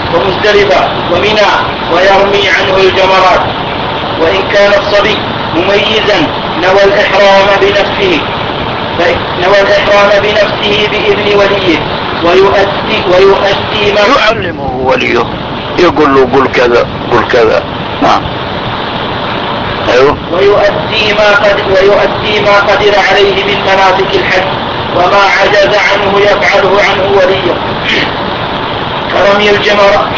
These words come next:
Speaker 1: كرمي الجمرات، ويطاف ع-، وي-، وي-، ويطوف،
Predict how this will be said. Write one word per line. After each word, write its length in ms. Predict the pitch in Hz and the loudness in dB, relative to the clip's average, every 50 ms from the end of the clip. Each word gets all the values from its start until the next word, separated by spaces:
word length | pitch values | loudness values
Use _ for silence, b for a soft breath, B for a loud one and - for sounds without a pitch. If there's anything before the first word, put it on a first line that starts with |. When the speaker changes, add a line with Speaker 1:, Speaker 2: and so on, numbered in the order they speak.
| - - - - - - | -4 -4 -4 -4 -2 0
Speaker 1:
كرمي 320 | 160 170 185 196 202 214 | 2 2 2 2 2 2
الجمرات، 600 | 208 196 - 214 202 202 202 208 196 185 - - - - - - - - - - 156 | 0 2 2 2 2 4 4 4 4 2 2 0 -2 -4 -6 -6 -6 -6 -6 -2 0
ويطاف 720 | 165 175 190 196 196 - 214 202 202 196 196 185 - - | 2 2 2 2 2 2 4 4 4 6 4 4 4 2
ع-، 240 | 196 190 185 185 - | 2 2 2 2 2
وي-، 200 | 180 180 190 180 | 2 2 2 2
وي-، 380 | - - 180 - - 190 185 180 - 175 | 2 2 2 2 4 2 2 2 2 2
ويطوف، 540 | 180 180 196 196 180 185 - 208 208 208 | 2 4 4 4 2 2 2 2 2 2